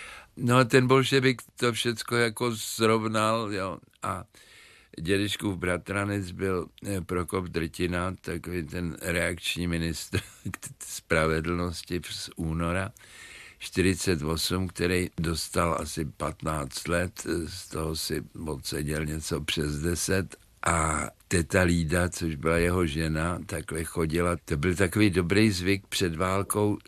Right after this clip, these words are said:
že ty sirotci chodili takzvaně středou, jo. Sirotci chodili středou, to znamená, každou středu zvedli svůj veškerý majetek a přestěhovali se k dalšímu sedlákovi na té vsi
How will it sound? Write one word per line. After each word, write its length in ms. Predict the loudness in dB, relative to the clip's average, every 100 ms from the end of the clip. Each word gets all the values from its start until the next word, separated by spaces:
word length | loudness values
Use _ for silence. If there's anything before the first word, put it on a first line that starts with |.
| -12 -6 -4
že 220 | -2 -2
ty 140 | -2
sirotci 600 | -2 0 0 -2 -2 -4
chodili 420 | -2 -4 -2 -2
takzvaně 500 | -2 -2 0 0 0
středou, 840 | 0 0 0 2 2 2 0 -2 -6
jo. 80 | -10 -12 _ -18 -16 -16 -16 -18 -12 -10 -8
Sirotci 540 | 2 6 6 4 2
chodili 420 | 2 2 4 4 2
středou, 540 | 0 0 2 2 2
to 200 | 2 0
znamená, 440 | 2 2 2 0
každou 420 | 0 -2 2 2 2
středu 480 | 0 0 2 2
zvedli 440 | 0 0 0 0 0
svůj 300 | 2 2 4
veškerý 500 | 2 0 0 2 2
majetek 560 | 2 0 0 -2 0
a 80 | -2
přestěhovali 760 | 0 -2 -4 0 0 2 2 0
se 160 | 0
k 80 | 0
dalšímu 520 | 0 0 0 2 2
sedlákovi 760 | 2 2 2 2 2 0 0 0
na 120 | -2
té 220 | 0 -2
vsi 400 | 0 2 2